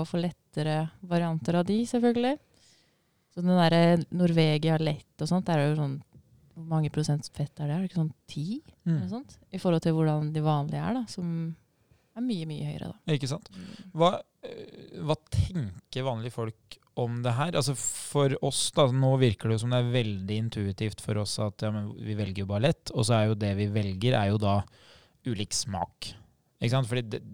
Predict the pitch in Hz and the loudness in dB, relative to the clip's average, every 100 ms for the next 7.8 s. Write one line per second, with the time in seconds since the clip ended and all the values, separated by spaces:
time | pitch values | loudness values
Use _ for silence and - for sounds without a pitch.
0 | 101 107 107 107 101 104 92 98 120 120 | -6 0 0 0 0 0 0 0 0 0
1 | 107 101 87 87 90 101 104 107 95 95 | -2 -2 -2 -2 -2 -2 -2 -6 -8 -12
2 | - - - - - - - 160 - _ | -16 -20 -10 -6 -6 -8 0 0 0 _
3 | _ _ _ _ _ _ 127 139 - 110 | _ _ _ _ _ _ -14 -6 0 0
4 | 95 98 95 95 95 95 87 - - - | 0 0 2 2 0 -2 -4 -6 -8 -10
5 | _ _ _ - - 127 123 107 - - | _ _ _ -20 -6 0 0 0 -4 -4
6 | 110 117 139 151 - 120 101 113 - 117 | -2 0 0 -2 -2 -4 -2 -6 -6 -6
7 | 98 107 101 110 135 170 185 - | -4 -4 -4 -2 0 0 -2 -14